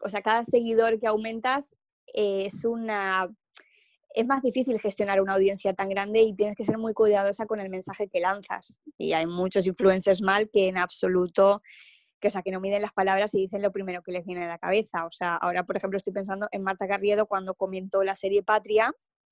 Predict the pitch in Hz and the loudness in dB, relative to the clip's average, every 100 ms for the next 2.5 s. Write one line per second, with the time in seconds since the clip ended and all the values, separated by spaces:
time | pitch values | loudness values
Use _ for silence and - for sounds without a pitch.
0 | _ _ _ _ _ - 220 233 208 190 | _ _ _ _ _ -12 -2 -2 0 -2
1 | 208 214 190 190 208 185 - - 202 214 | -2 -4 -6 -8 -8 -10 -12 -6 -4 -2
2 | 226 240 - - | 0 0 0 -2